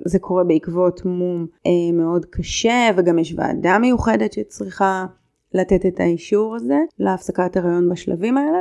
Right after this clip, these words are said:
ואני רק אגיד שאנחנו מדברים בעיקרון לפי ה-, החוק במדינה, אז לידה שקטה נחשבת משבוע עשרים ושתיים,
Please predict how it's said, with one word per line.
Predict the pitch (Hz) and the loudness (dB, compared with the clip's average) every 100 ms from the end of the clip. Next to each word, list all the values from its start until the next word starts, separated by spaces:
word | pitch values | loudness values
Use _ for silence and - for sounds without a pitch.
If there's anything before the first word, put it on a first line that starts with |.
| 302 | 0
ואני | 233 202 - - 202 | -2 -4 -6 -6 -2
רק | 233 | 0
אגיד | 269 277 | 0 -2
שאנחנו | 262 226 196 - | -2 -2 -2 -4
מדברים | 185 180 185 220 | -2 0 0 2
בעיקרון | 226 214 - 190 202 | 2 0 0 -2 -2
לפי | 196 202 | 0 2
ה-, | 185 180 - - | 2 0 -8 -18
החוק | - 208 | -4 -2
במדינה, | 208 196 180 190 262 294 220 | 0 0 2 2 2 2 0
אז | 180 | 0
לידה | 175 170 185 | 0 2 0
שקטה | - - - 185 | -2 -8 -2 0
נחשבת | 175 160 - 180 165 170 | 0 -2 0 2 2 0
משבוע | 175 170 185 175 180 | 0 0 0 0 0
עשרים | 175 160 - 180 170 | 0 -2 -2 0 0
ושתיים, | 160 - - 190 190 214 320 | -2 -6 -6 -2 2 2 0